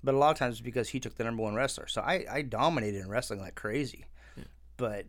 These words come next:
Speaker 1: it wasn't because I was the most talented guy. I just,
Speaker 2: It was 'cause
Speaker 1: I
Speaker 2: you
Speaker 1: wrestled against the most talented guy, which made me a lot better.
Speaker 2: And he would just dominate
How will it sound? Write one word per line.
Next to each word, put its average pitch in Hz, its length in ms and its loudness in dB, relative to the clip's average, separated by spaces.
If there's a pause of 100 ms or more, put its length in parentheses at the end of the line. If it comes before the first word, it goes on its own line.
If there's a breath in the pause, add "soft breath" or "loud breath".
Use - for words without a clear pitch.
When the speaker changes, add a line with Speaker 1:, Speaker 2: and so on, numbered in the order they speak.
(120)
Speaker 1:
it 110 220 -4
wasn't 110 260 -2
because 104 320 -4
I 107 100 2
was 95 260 -4
the - 140 -10
most 104 240 -4
talented 113 400 -4
guy. 95 240 -6
I 101 40 -2
just, 95 160 -8
Speaker 2:
It 101 60 -4
was 101 100 -8
'cause 110 160 -4
Speaker 1:
I 120 80 2
Speaker 2:
you 120 80 0
Speaker 1:
wrestled 123 340 2
against 120 300 -2
the - 60 -2
most 104 180 -2
talented 104 300 -6
guy, 107 60 -2
which 110 180 -6
made 123 280 0
me 98 260 -4
a 90 60 -10
lot 101 480 -6
better. 107 360 -6 (160)
Speaker 2:
And 120 180 -4
he 120 80 -6
would 104 120 -4
just 117 140 -12
dominate 92 420 -6